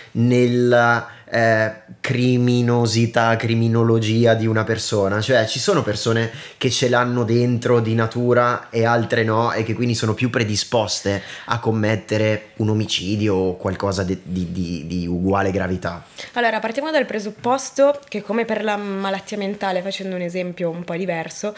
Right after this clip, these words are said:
Speaker 2: c'è sempre, può esserci una componente biologica, una predisposizione, ok?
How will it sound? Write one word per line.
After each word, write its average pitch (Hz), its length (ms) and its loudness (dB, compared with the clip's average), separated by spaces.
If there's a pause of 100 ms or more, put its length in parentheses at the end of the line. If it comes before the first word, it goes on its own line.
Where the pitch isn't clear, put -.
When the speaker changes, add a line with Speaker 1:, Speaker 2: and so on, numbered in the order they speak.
(500)
Speaker 2:
c'è 226 140 -4
sempre, 220 540 -2 (280)
può 240 160 2
esserci 185 800 -4
una 196 180 -2
componente 196 580 -4
biologica, 170 560 -4
una 208 220 -2
predisposizione, 190 1400 -4 (240)
ok? 165 500 -8